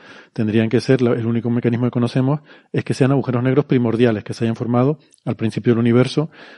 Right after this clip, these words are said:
de esas fluctuaciones de, de densidad. Y esos podrían tener cualquier tamaño, pero la cuestión es que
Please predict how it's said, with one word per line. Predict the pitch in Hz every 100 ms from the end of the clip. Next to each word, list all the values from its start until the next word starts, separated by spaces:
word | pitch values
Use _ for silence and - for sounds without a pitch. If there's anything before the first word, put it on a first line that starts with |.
| _ -
de | 113
esas | - 117 120
fluctuaciones | 120 110 110 - 117 120 120
de, | 117 113 110
de | 110
densidad. | 110 107 120 107 98 - - - - _
Y | 151 120 113 110 107 113
esos | - 131
podrían | 123 110 117 120 - -
tener | 117 120
cualquier | 120 113
tamaño, | 107 131 139
pero | 110 110
la |
cuestión | 104 98 117
es | 113
que | 135 135